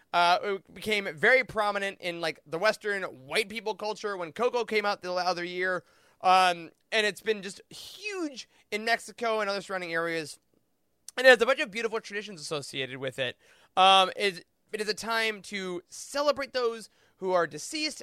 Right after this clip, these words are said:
of family members and friends that love them and share stories and pictures and build home altars called ofrendas with, like, food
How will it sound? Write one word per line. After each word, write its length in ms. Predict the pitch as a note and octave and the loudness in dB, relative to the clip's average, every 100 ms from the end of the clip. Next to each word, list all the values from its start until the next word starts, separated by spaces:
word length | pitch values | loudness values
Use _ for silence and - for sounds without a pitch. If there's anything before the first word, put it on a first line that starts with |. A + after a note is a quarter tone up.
| - | -4
of 200 | E3+ C#3+ | -4 -2
family 340 | - C4 C4 | -6 -4 -4
members 360 | B3+ B3 A#3 A3 | -4 -6 -6 -12
and 120 | E3+ | -16
friends 640 | - B3 A#3+ B3 A#3+ G3 - _ - | -16 -12 -8 -8 -10 -14 -20 _ -2
that 180 | F3 | -2
love 240 | G3 B3 F#3 | 0 -4 0
them 300 | A3 F#3+ E3 | 2 2 -2
and 140 | F3 D3 | -8 -10
share 480 | - F#3+ F#3 F3 - _ | -6 -2 -2 -2 -6 _
stories 760 | - - C4+ C4 A#3+ G#3 E3+ D3+ | -12 -8 -2 -2 -2 -4 -6 -8
and 220 | F#3+ - | -14 -16
pictures 760 | - C#4 - C4 A#3 G3+ D#3+ - - - | -8 -8 -8 -4 -2 -2 -2 -8 -18 -6
and 140 | F3+ | -2
build 240 | D#3 A#3+ F#3 | 0 0 0
home 180 | G#3 G#3 | -2 -2
altars 420 | G#3 A3 G#3 E3+ | -2 -4 -6 -6
called 260 | G3+ G3 | -6 -6
ofrendas 600 | E3+ A3 A3 G3 F3+ D#3 - - | -2 -2 0 2 2 0 -8 -8
with, 220 | F3 E3+ | -8 -4
like, 180 | E3+ - | -6 -6
food 640 | _ F4 D4+ C4+ B3 G3+ | _ -10 -8 -6 -8 -10